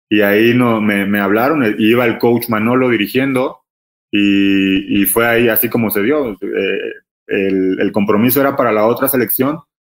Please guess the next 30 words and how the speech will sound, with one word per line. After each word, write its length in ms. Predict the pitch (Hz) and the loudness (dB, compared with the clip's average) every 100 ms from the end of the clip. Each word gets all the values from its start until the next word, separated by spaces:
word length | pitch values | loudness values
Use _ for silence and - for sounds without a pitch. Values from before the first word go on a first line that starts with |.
| _ | _
pero 140 | 107 101 | -2 0
como 200 | 107 104 | 0 0
tenía 280 | 107 120 | 0 2
dos, 200 | 123 143 - | 2 0 0
prefirieron 520 | 113 110 110 120 123 | -2 0 0 2 0
ir 80 | 123 | 0
a 60 | |
jugar 260 | 110 110 113 | 0 0 2
el, 240 | 107 101 | 2 0
el 140 | 101 107 | 0 0
otro 220 | 107 110 | -2 -2
cuadrangular. 600 | 104 98 92 95 101 - - _ _ - | 0 0 0 0 0 -4 -10 _ _ -10
Entonces 340 | 98 107 110 | -4 -4 -2
nos 120 | 110 | -2
mandan 360 | 104 107 120 120 | 0 0 0 0
a 140 | 113 | 0
esa, 400 | 113 131 120 107 101 | 0 0 0 -2 -2
a 180 | 98 | -2
esa 220 | 107 131 110 | 0 -2 0
copa, 560 | 123 127 135 151 - _ _ _ _ 101 | 0 0 -2 -4 -10 _ _ _ _ 0
igual, 580 | 101 98 107 110 107 - | 2 4 2 2 -2 -6
este, 880 | 101 92 - - 95 92 92 90 90 _ _ _ _ | -6 -6 -6 -4 0 0 0 -2 -6 _ _ _ _
pues 140 | 98 110 | -6 -4
una 120 | 113 | -2
experiencia 500 | - 101 107 107 110 | -2 0 0 0 0
muy, 360 | 104 104 101 - | 0 -2 -4 -4
muy 200 | 101 101 | 0 2
buena 360 | 98 104 107 | 2 0 0
ahí 200 | 101 104 | 0 0
con, 320 | 101 95 92 | -2 -6 -6